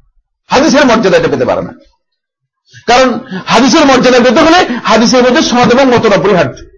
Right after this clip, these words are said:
হাদিসের মর্যাদা পেতে হলে হাদিসের মধ্যে সনদ এবং মত-, মতন দুটি অপরিহার্য। এখন যেহেতু সনদ নেই, তাহলে এটার মর্যাদা পাবে না।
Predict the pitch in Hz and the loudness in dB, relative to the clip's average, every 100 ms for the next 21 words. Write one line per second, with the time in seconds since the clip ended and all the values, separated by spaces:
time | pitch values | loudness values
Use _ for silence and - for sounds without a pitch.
0 | _ _ 156 180 190 185 170 170 165 170 | _ _ -4 -2 -2 -2 0 0 0 0
1 | 214 262 285 220 233 165 180 190 214 247 | 0 0 -2 -8 -6 -2 -2 -2 0 -2
2 | 208 208 214 226 214 175 190 214 247 233 | 0 -2 0 0 0 -2 -2 0 0 0
3 | 285 165 147 143 120 - - _ 180 - | 0 0 0 -2 -4 -12 -20 _ -8 -2
4 | 254 220 247 254 247 247 247 220 247 269 | 0 0 0 0 -2 0 0 0 0 0
5 | 175 - - - 220 233 214 220 196 170 | -2 -6 -14 -4 0 2 0 0 -2 -2
6 | 165 147 131 127 | 0 0 -2 -2